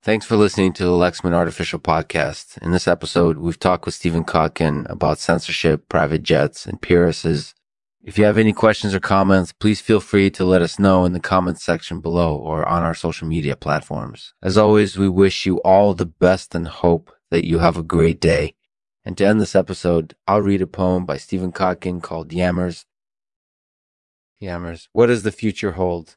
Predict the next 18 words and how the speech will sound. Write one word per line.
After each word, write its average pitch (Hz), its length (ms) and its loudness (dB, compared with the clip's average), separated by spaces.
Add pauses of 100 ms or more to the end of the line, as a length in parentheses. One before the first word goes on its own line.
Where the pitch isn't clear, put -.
(100)
<laughs> - 0 - (2250)
Who 113 160 4
can 110 160 0
say 110 220 4
for 101 160 -6
certain, 90 640 -2
uh, 85 480 -8 (240)
but 92 160 -2
stay 101 280 0
cautiously 95 640 -2
curious 82 560 -6
and 95 340 -2
open 92 260 -2
your 95 160 0
eyes 92 180 -2
to 87 80 -10
all 85 200 -2
possibility. 82 680 -12